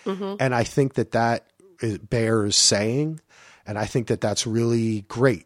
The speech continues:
Speaker 2: that they take the time to do a scene like that. Um, and I like the way that he always does nothing.
Speaker 1: Right. He waits for her
Speaker 2: Yeah.
Speaker 1: to, uh,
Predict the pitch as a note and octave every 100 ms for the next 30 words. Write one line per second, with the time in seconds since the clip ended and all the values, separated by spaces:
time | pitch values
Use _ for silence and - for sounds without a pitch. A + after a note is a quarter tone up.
0 | _ A#2 - G2+ G2+ F#2+ - B2+ A#2 A2
1 | - A#2 A#2 A2 - F2+ - B2+ C3 -
2 | A#2+ F#2 D#2+ D#2 D#2+ - D#2+ - - _
3 | _ - - - _ G2 F#2 F2+ F2+ F2+
4 | - - A#2+ A#2 A2+ G#2+ - B2 C3 C3+
5 | D3 E3+ G3+ D#3 D3+ D3+ C#3+ B2+ A2 -
6 | D3+ C3+ C3+ C3+ - B2 A2+ G#2+ A2+ -
7 | G3 G#3 - - _ _ _ _ _ _
8 | _ _ _ _ _ _ - G3 G3+ E3+
9 | D#3 - _ _ _ - - G#3+ G3 G3
10 | G3 - F#3 F#3 F3+ F3+ - F#3 E3+ E3
11 | C#3+ E3+